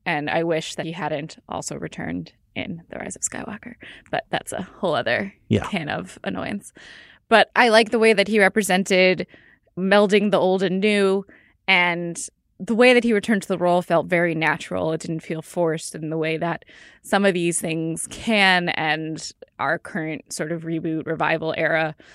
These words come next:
Speaker 1: just throwing a lot of older actors back into the roles that made them famous.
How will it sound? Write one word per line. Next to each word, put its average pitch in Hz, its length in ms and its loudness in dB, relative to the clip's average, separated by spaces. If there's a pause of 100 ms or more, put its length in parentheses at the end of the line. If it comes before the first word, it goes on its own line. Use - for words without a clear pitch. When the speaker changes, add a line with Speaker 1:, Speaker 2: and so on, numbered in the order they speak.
(260)
Speaker 1:
just - 360 -8
throwing 156 320 2
a 151 60 0
lot 160 180 4
of 151 380 -2 (340)
older 170 220 2
actors 160 460 0
back 147 260 0
into 170 240 -8
the 170 80 -4
roles 165 220 -2
that 165 100 -6
made 156 160 -6
them 165 160 -8
famous. 262 640 2